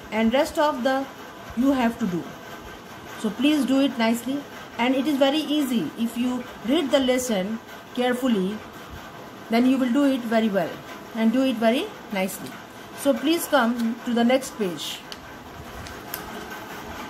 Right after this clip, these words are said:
Question number C. Question number C, complete in,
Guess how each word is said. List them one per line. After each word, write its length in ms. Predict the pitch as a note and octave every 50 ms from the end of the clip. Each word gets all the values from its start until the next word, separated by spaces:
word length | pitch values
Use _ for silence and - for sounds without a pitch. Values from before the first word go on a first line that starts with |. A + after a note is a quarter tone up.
| - - - - - - - - - - - - - - - - - - - - - - - -
Question 280 | - C#4 C4+ C4+ - D#4+
number 240 | D#4+ D4+ C#4 D4+ D4
C. 400 | D4 - - C#4+ B3+ G#3+ D#3+ A#2+ - - - - - - - - - - - - - - - - - - - - - - -
Question 260 | - C4+ C4+ C4+ - D#4+
number 220 | D#4+ D#4+ D#4+ D#4+
C, 420 | - - D#4+ D#4+ D4+ C#4 C#4+ D#4 D4 - - - -
complete 520 | - C#4+ C#4+ C#4 C#4 D#4 F4 G4 A4 G#4+ E4 C#4 A3 - - -
in, 200 | C4 C4+ C4+